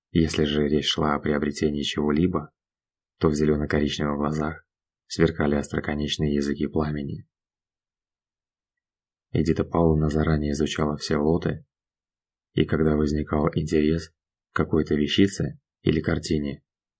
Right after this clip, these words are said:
просила Нину Филипповну собрать ту или иную информацию. Бабушка почти всегда покупала желаемое. Случались исключения,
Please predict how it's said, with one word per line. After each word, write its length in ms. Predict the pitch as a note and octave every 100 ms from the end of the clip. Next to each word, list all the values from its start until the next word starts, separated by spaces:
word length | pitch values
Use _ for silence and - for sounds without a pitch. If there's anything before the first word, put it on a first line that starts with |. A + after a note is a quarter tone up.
| _
просила 400 | E2 D#2+ E2 D2+
Нину 280 | D2+ D#2 D2
Филипповну 520 | - D#2 - E2 D2+
собрать 400 | - D2+ D2+ C#2+
ту 160 | E2+ E2
или 160 | D#2
иную 300 | D2 D#2 D#2+
информацию. 720 | D#2 D#2 D#2 D2+ D2 - - - _ _ _ _ _ _ _ -
Бабушка 460 | E2 D#2 D#2 -
почти 300 | D#2+ D2+ -
всегда 320 | D#2+ D#2+ D#2+
покупала 520 | D#2 - D#2 D#2 D2 C#2+
желаемое. 640 | D2 D2 D2 C#2+ D2 - _ _ _ _ _ _ _ _ _ _ - -
Случались 460 | F2+ - D#2+ D#2
исключения, 800 | - - D#2+ A2+ G#2 D#2+ D2